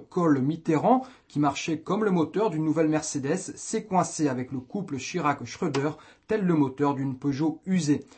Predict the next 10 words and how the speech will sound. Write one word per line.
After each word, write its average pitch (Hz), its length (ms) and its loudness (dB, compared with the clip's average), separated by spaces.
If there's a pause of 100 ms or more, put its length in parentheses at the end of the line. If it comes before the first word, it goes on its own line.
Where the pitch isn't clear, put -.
(140)
peut-on 160 260 -2
lire 127 180 0
dans 127 100 -2
le 131 60 0
cépage. 113 560 -6 (560)
D'un 139 140 2
autre 151 200 0
côté, 175 420 0
le 165 120 4
journal 156 480 0